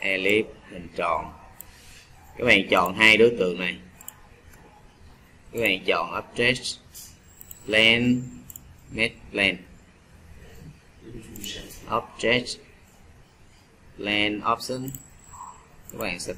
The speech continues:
tăng cái, ờ, số lượng này lên, ví dụ như là mười hai. Đó. Là nó sẽ tự động nó tạo ra những cái đối tượng mà ở xen giữa, nó tự động nó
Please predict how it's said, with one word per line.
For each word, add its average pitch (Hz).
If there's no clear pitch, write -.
tăng 110
cái, 113
ờ, 113
số 123
lượng 95
này 90
lên, 101
ví 113
dụ 104
như 95
là 95
mười 90
hai. 101
Đó. 95
Là 95
nó 95
sẽ 113
tự 92
động 92
nó -
tạo 95
ra 113
những 101
cái 123
đối 131
tượng 95
mà 98
ở 107
xen 127
giữa, 107
nó 135
tự 101
động 95
nó 123